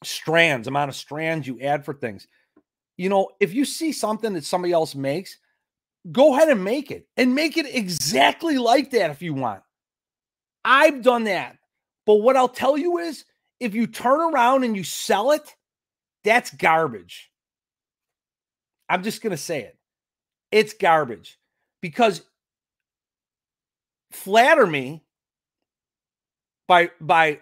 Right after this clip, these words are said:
replicating or imitating, however people wanna say it, a design that I make. Ex-, like, exactly.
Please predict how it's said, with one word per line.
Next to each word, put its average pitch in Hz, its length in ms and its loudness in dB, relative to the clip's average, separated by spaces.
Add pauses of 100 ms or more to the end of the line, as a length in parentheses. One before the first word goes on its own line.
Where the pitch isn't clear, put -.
replicating 175 960 -2
or 110 260 -12
imitating, 175 580 -6
however 180 340 0
people 175 300 -10
wanna 151 220 -6
say 139 260 -8
it, 104 120 -18 (1300)
a 160 140 4
design 160 480 0
that 170 140 -4
I 156 100 2
make. 156 420 -4
Ex-, 190 220 -2
like, 214 160 4
exactly. 156 640 -2